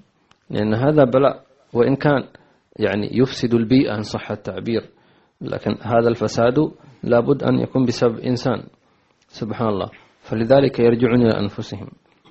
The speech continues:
ويتوبون إلى الله تبارك وتعالى. من منا إذا سمع بمصيبة حلت في أي بلد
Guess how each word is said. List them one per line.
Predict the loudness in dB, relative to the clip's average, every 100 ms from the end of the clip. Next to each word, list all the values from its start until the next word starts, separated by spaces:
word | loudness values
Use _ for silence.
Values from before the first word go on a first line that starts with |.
| -6
ويتوبون | 0 0 2 0 2 -2 -2
إلى |
الله | -2 -4 -4
تبارك | -2 -2 -2 -2 -4
وتعالى. | -6 -4 -4 -6 -8 _ _ -6
من | -2 0 0
منا | -2 -2 -4 -8 _ _ -8
إذا | -2 0
سمع | 0 0 -2 -2 -4 -10 _ _ _ -12
بمصيبة | -2 0 0 0 0 0 -2 -4 -4
حلت | 0 0 0 -2
في | -4 -2
أي | -4 -6
بلد | -6 -6 -6